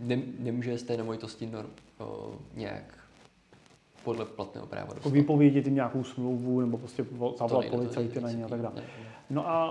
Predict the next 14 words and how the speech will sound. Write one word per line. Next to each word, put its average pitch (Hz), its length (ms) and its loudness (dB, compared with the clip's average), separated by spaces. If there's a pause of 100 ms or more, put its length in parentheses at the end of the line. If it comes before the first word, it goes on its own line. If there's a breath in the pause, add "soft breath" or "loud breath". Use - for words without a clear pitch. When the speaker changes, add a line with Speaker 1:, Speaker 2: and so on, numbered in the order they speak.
(160)
Speaker 2:
ale 143 360 8 (160)
teda, 143 360 8 (320)
jako 147 140 6
vodu 143 280 12
jim 147 140 12
vypnout 131 340 4
může? 127 260 4 (1040)
Speaker 1:
V-, 117 200 -10
vždycky 113 380 -4
může 117 220 -4
někdo 107 280 -6
dělat 104 220 -6
takovýhle 104 400 -6
naschvály. 101 440 -8